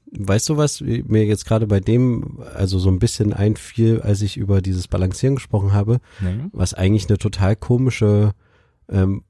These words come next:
Speaker 1: Sportart oder ein komisches Sportgerät ist, was ich überhaupt nicht verstehe bisher, ist eine Schaukel.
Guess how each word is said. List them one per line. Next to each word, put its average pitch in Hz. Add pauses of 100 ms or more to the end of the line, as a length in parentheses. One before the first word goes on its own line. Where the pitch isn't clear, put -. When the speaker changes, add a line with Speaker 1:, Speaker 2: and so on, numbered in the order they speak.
Speaker 1:
Sportart 131
oder 101
ein 101
komisches 101
Sportgerät 123
ist, 113
was 101 (120)
ich -
überhaupt 98
nicht 113
verstehe 104
bisher, 123
ist -
eine 95
Schaukel. 101